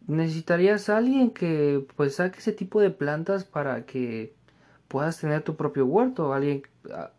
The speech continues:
tienes que ir a la tienda a comprar, pues, tipos de arenas, o sea, ¿sí me doy a entender? O sea, estamos al final de cuentas no tan solos como creemos, no, bueno, no solos, sino que no somos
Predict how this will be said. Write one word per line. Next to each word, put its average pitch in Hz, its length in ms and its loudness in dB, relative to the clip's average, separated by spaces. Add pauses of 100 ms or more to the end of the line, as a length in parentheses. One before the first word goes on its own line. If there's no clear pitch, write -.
(140)
tienes 151 220 -4
que 185 100 -2
ir 175 40 2
a 165 40 4
la 139 100 2
tienda 147 220 -2
a 147 60 -6
comprar, 131 480 0 (760)
pues, 127 360 0
tipos 127 340 -2
de 123 80 -2
arenas, 139 540 0
o 123 100 -4
sea, 131 140 -6
¿sí 147 100 -6
me 185 100 4
doy 196 120 4
a 190 40 4
entender? 165 440 0 (760)
O 151 60 4
sea, 175 240 4
estamos 196 400 0
al 202 80 2
final 180 220 0
de 180 120 2
cuentas 180 560 2
no 165 460 4
tan 208 320 2
solos 175 480 2
como 135 300 -6
creemos, 139 600 -4
no, 143 200 -2
bueno, 107 480 -8
no 170 120 0
solos, 104 400 -6 (440)
sino 170 260 0
que 185 100 2
no 190 120 4
somos 208 380 0